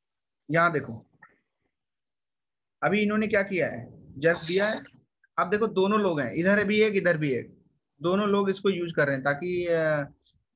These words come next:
अ, एक साथ में हिलाएंगे तो वहाँ पे कोई दिक्कत नहीं होगा, दो waves बनेंगी। अब मुझे बताओ, ये वाली wave जो उस right side वाले आदमी ने पकड़ी है, वो किधर जा रही है, अप है कि down है? अप है। और नीचे वाले ने जो, अ,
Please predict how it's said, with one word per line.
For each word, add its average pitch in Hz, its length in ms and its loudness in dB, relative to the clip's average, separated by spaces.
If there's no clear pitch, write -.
अ, 143 320 2
एक 170 160 -4
साथ 165 220 0
में 170 80 -4
हिलाएंगे 160 320 -2
तो 202 140 -4
वहाँ 156 160 0
पे 185 180 -6
कोई 170 180 -6
दिक्कत 147 260 -6
नहीं 139 100 -4
होगा, 143 140 -4
दो 143 160 -2
waves 127 240 -4
बनेंगी। 107 300 -16
अब 202 120 0
मुझे 214 240 0
बताओ, 190 300 0
ये 170 300 2
वाली 226 300 2
wave 220 320 4
जो 208 140 2
उस 208 80 -8
right 180 340 0
side 214 220 0
वाले 208 160 2
आदमी 196 260 0
ने 202 80 -6
पकड़ी 190 300 -2
है, 202 80 2
वो 196 160 0
किधर 196 240 0
जा 165 140 4
रही 135 220 -2
है, 101 80 -10
अप 175 180 -2
है 214 120 2
कि 220 120 -4
down 165 260 0
है? 120 80 -4
अप 165 200 -2
है। 262 140 -4
और 208 180 2
नीचे 190 280 2
वाले 233 260 4
ने 233 160 0
जो, 226 160 4
अ, 202 560 4